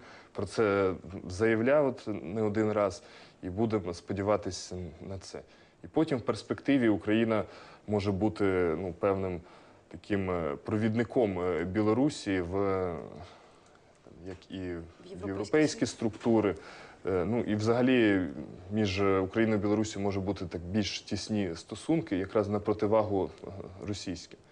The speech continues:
Speaker 1: У цьому багато передумов і історичних, і ментальних. Мови більш, е, схожі. Ми з білорусами ніколи не воювали.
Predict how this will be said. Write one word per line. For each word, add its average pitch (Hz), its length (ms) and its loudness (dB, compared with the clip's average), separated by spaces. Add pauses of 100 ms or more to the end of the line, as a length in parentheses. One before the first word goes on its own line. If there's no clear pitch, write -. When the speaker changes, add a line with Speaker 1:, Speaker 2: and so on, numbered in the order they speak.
(160)
Speaker 1:
У 127 40 -18
цьому 135 260 4
багато 120 400 4
передумов 110 520 4
і 101 280 0 (340)
історичних, 120 720 0
і 104 60 2
ментальних. 104 720 2
Мови 107 440 4
більш, 98 420 0
е, 98 140 4
схожі. 107 520 2 (460)
Ми 104 80 -2
з 95 60 -2
білорусами 98 1000 2
ніколи 101 520 4
не 101 140 2
воювали. 107 600 4